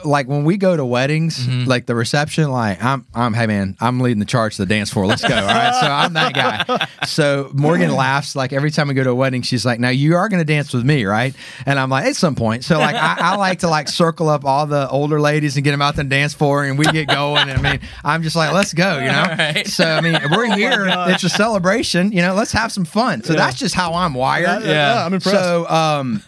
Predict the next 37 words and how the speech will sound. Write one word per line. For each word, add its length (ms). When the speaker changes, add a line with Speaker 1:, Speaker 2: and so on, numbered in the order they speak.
Speaker 1:
for 200
me, 420
like, 360
these 220
kind 220
of 60
evenings 400
are 140
<laughs> 40
great 480
because, 400
you 80
know, 160
we're 140
just 200
gonna 120
have 100
a 60
big 220
party. 340
It's 80
Speaker 3:
Yeah. 60
Speaker 1:
just 160
gonna 180
be 60
Speaker 2:
Right. 120
Speaker 1:
fun. 300
So 260
there 200
is 240
that. 320
But 100
then 160
there's 180
all 220
the 160
other, 300